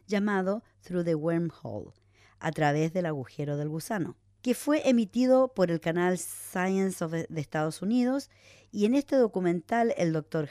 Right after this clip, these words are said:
Hameroff declaró que cuando el corazón deja de latir, la sangre deja de fluir, los microtúbulos pierden su estado cuántico.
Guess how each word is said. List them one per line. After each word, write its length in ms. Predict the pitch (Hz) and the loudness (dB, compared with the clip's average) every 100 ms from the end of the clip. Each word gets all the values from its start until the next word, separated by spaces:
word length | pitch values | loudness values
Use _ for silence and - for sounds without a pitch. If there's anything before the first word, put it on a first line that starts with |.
| - | -4
Hameroff 420 | 220 220 196 185 | -2 0 -2 -4
declaró 440 | 165 - 160 196 190 | -6 -4 -2 -2 -4
que 140 | 147 | -4
cuando 380 | - 147 143 - | -4 -4 -4 -6
el 160 | 156 131 | -8 -10
corazón 640 | 139 131 - - 156 143 | -10 -10 -12 -8 -6 -6
deja 260 | 143 - | -8 -10
de 100 | 135 147 | -8 -8
latir, 400 | 175 294 359 _ _ _ - _ - | -6 -4 -4 _ _ _ -20 _ -10
la 160 | 147 | -8
sangre 540 | - - 156 156 156 151 | -8 -4 -2 0 0 -2
deja 260 | 156 165 | -4 -4
de 120 | 165 170 | -6 -4
fluir, 500 | 220 247 185 123 _ _ _ _ - | -2 0 0 -2 _ _ _ _ -8
los 200 | 151 170 | -6 -4
microtúbulos 880 | 160 139 151 143 226 233 240 240 - | -4 -4 -6 -2 0 2 2 0 -2
pierden 440 | - 151 151 165 | -4 -2 -2 -4
su 120 | - | -6
estado 360 | - - 143 147 | -12 -10 -8 -8
cuántico. 560 | - 139 139 - - | -6 -6 -6 -8 -18